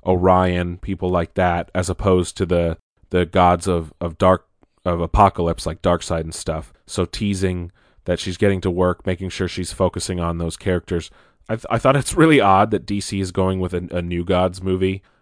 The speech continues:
Granted, that can set up how Steppenwolf was the villain in, in Justice League. It could set up Darkseid and things like that. And, and it, it could, you can go a whole lot of different ways with that.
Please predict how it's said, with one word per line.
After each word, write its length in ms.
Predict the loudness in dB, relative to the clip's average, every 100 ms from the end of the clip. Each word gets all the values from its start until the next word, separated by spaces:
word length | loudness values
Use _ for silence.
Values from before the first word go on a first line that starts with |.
| _
Granted, 400 | -4 -2 0 -2
that 240 | -2 -2 -4
can 140 | -12
set 220 | -4 0
up 220 | 0 -2 -4
how 260 | 0 0
Steppenwolf 680 | -2 -4 -4 -2 0 0 -2
was 160 | -6 -4
the 100 | -4
villain 400 | -2 -2 -2 -4
in, 240 | -8 -12
in 180 | -14 -12
Justice 480 | -4 -4 -4 -8 -4
League. 360 | 0 0 -2 -8
It 100 | -12
could 160 | -12
set 160 | -6 -6
up 160 | -4
Darkseid 600 | 0 0 0 -2 0 0
and 140 | -4 -6
things 240 | -8 -6
like 200 | -6 -4
that. 280 | -4 -2 -6 _ _ _ _ _ -4
And, 280 | -2 -2 -6
and 200 | -4 -4
it, 60 | -4
it 180 | -6
could, 300 | -4 -6 -6 -18 _
you 140 | -6
can 80 | 2
go 180 | 6 6
a 40 |
whole 240 | 6 4 4
lot 140 | 2
of 60 | 0
different 260 | -4 -4
ways 320 | -6 -6 -8 -10
with 120 | -10
that. 280 | -10 -12